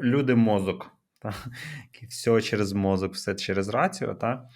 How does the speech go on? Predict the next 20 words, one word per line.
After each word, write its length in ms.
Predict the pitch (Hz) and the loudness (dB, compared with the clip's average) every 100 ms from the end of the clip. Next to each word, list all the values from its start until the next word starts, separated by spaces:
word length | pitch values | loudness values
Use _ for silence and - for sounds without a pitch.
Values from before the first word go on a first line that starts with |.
| - - - - | -20 -20 -20 -20
то 100 | - | -12
класно 640 | 117 123 120 120 110 107 101 | 0 0 2 0 2 2 2
для 160 | 98 | 0
них 220 | 98 113 | 0 -2
працює 300 | - 92 - | -6 -6 -2
інша 300 | 107 113 113 | 2 2 2
перспектива, 680 | 101 98 - 98 - 110 98 | -2 -4 -4 -10 -6 -4 -2
там, 220 | 95 98 107 | -2 -4 -2
емоційна, 600 | 107 107 - 90 85 82 | -2 -2 -4 -6 -4 -6
наприклад, 520 | 80 - 95 - 90 | -10 -14 -16 -18 -16
не 80 | 90 | -14
знаю, 300 | 87 85 85 | -12 -12 -14
там, 160 | - 90 | -12 -10
ретроспектива 680 | 87 - 90 - - 113 104 | -10 -10 -14 -14 -8 -2 0
в 80 | 98 | -2
стилі 300 | - 101 98 | -4 -2 0
"Mad, 320 | 98 104 107 | 2 2 0
Glad, 420 | 101 101 98 - | -2 -2 -2 -2
Sad, 220 | 101 98 | -4 -2
Afraid", 400 | 101 - 90 85 | -8 -8 -6 -6